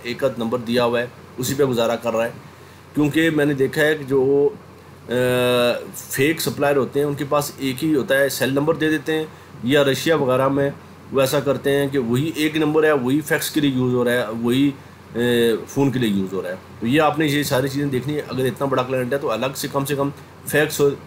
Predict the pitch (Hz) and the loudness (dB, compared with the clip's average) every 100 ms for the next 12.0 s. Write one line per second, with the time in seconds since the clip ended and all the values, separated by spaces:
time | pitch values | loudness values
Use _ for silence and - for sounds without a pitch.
0 | - - - - 120 120 120 117 120 123 | -18 -20 -12 -2 2 4 2 2 0 0
1 | 120 143 135 127 127 147 123 131 127 120 | 2 0 0 0 2 2 2 2 2 2
2 | 123 147 135 170 135 127 151 139 143 135 | 0 0 0 2 2 2 2 2 0 0
3 | 120 123 101 95 104 98 - - - - | 0 -2 -2 -2 -2 -4 -6 -14 -20 -20
4 | - - - - - - - 107 131 147 | -20 -20 -20 -20 -20 -20 -12 -2 2 2
5 | - 147 127 131 147 143 147 - - - | 2 0 0 0 0 0 -4 -14 -20 -20
6 | - - - - - - - - - - | -18 -18 -18 -20 -20 -20 -20 -20 -20 0
7 | 180 175 185 165 170 165 - - 131 120 | 0 2 2 4 4 2 -10 -20 -10 -2
8 | 143 151 156 156 151 160 143 131 131 131 | 2 4 2 2 2 2 2 -2 0 -2
9 | 143 127 123 139 139 135 127 127 135 135 | -2 0 0 0 0 0 0 0 0 -2
10 | 107 110 123 135 139 - 139 131 120 - | -6 -2 0 0 -4 -4 0 0 -2 -6
11 | 127 110 131 - 127 127 117 110 117 | -4 0 -2 -2 -2 0 0 0 0